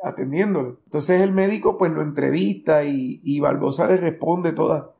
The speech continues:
las preguntas que tenía el médico cuando lo está examinando y qué sé yo. Y la, nada, que el médico le da un tratamiento y él va respondiendo el tratamiento y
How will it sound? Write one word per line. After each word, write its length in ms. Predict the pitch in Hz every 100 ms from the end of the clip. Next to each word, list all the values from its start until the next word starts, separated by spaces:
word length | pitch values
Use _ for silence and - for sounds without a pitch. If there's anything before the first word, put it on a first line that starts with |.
| _ _ _ -
las 160 | 143
preguntas 440 | 147 151 147 151 175
que 120 | 185
tenía 240 | 170 160
el 80 | 160
médico 380 | 156 175 180 156
cuando 220 | 151 147
lo 80 | 143
está 140 | 143
examinando 680 | 147 - 147 156 160 175 165
y 40 |
qué 100 | 147
sé 140 | 143 143
yo. 120 | 180 - _ _ _ _ _ _ _
Y 200 | 160 160
la, 180 | 160 156
nada, 440 | 160 190 170 131
que 100 | -
el 100 | 156
médico 380 | 151 160 185 -
le 100 | 185
da 80 | 185
un 100 | 185
tratamiento 640 | 196 196 196 190 196 -
y 80 | -
él 120 | 170
va 80 | 175
respondiendo 500 | 185 190 190 185 190
el 60 | 185
tratamiento 580 | 190 202 190 202 -
y 220 | - 143